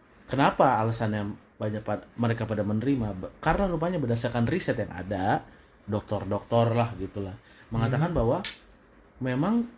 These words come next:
Speaker 1: L-, L G B T Q itu adalah, maksudnya keinginan sesama jenis itu adalah sebuah penyakit.
Speaker 2: Hmm.
Speaker 1: Eh, bukan penyakit, maksudnya itu bawaan lahir gitu. Bukan
Speaker 2: Iya,
Speaker 1: penyakit, sorry.
Speaker 2: iya.
Speaker 1: Itu bawaan lahir. Dan itu tidak bisa dirubah
Speaker 2: Kalau
Speaker 1: berdasarkan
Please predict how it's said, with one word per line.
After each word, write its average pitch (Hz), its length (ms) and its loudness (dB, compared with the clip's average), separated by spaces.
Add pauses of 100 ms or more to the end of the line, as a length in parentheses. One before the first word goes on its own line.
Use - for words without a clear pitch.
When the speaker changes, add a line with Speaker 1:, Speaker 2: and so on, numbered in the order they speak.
(1200)
Speaker 1:
L-, 127 280 0
L 127 200 -2
G 120 120 -4
B 120 120 2
T 117 140 -4
Q 117 80 -10 (160)
itu 120 160 -2
adalah, 165 360 0 (400)
maksudnya 131 480 -2 (260)
keinginan 127 340 0
sesama 123 320 -2
jenis 113 180 2
itu 135 100 -4
adalah 180 160 0
sebuah 120 260 -2
penyakit. 127 500 -4 (1400)
Speaker 2:
Hmm. 208 220 -4
Speaker 1:
Eh, 156 100 8
bukan 156 220 6
penyakit, 160 320 2
maksudnya 139 260 0
itu 170 200 -2
bawaan 120 440 4
lahir 160 480 4
gitu. 113 400 -6 (220)
Bukan 110 100 -10
Speaker 2:
Iya, 110 160 -4
Speaker 1:
penyakit, 117 180 -4
sorry. 107 200 -4
Speaker 2:
iya. 107 100 -10 (240)
Speaker 1:
Itu 135 160 -2
bawaan 135 300 8
lahir. 139 400 0 (680)
Dan 120 220 -2
itu - 80 -8
tidak 156 200 4
bisa - 120 0
dirubah 127 500 2 (320)
Speaker 2:
Kalau 113 300 -2
Speaker 1:
berdasarkan 117 720 2